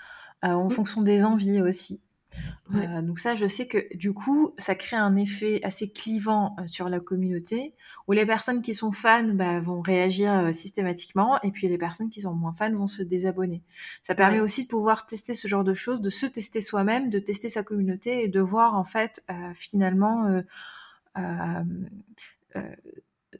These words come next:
Speaker 1: jusqu'à quel point on peut pousser, parce que le slowpreneuriat veut pas dire non plus,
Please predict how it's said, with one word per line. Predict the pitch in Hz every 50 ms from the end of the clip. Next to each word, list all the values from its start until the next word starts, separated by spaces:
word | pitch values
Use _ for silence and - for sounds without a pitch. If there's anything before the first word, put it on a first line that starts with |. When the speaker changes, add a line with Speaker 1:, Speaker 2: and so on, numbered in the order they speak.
| - -
Speaker 1:
jusqu'à | - 185 180 180 - 220 202
quel | 202 226 202 202
point | 208 240 233 220
on | 196
peut | 208 202 190
pousser, | - - 196 - - 208 196
parce | 196 185 -
que | - - 190 180 180 175 170 175 170 -
le | - 185 180 180 185
slowpreneuriat | 185 - 185 196 - - 220 196 190 190 214 240
veut | 214 202 196
pas | 196 196 190
dire | 185 196 208 202
non | 196 190 190 190 190
plus, | 190 - - - - 233 254 269 - -